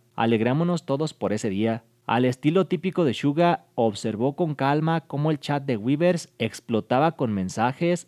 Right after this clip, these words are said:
emocionados de army. Continuando siendo misterioso, no dio muchos detalles sobre la gira y simplemente dejó que el anuncio hablara por sí mismo. Prometió encontrarse con todos fuera de línea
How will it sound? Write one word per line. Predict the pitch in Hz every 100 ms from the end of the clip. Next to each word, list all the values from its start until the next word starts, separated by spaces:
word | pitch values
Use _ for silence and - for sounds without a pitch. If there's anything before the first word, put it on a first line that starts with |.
| _
emocionados | 117 107 101 98 104 110 135 101
de |
army. | 90 104 110 117 110 - _ _ _ _ _ _ _ _ _
Continuando | 120 120 123 123 139 175
siendo | 170 160 165 165
misterioso, | 135 - 98 123 143 170 175 -
no | 123 127 135
dio | 156
muchos | 151 147 165
detalles | 120 - 123 147 175 165
sobre | - 120 107 92
la | 85
gira | - 139 165 175 -
y | - 107
simplemente | 135 143 170 160 160 151 143
dejó | 101 135 143
que |
el | 147
anuncio | 117 127 143 - - -
hablara | 98 98 110 131 127
por | 107 95
sí | 104
mismo. | 107 107 98 110 107 107 _ _ _ _
Prometió | - 143 131 113 139
encontrarse | 147 180 160 151 151 175
con | 127 107
todos | 107 135 165
fuera | - 151 156
de | 117
línea | 107 139 165 180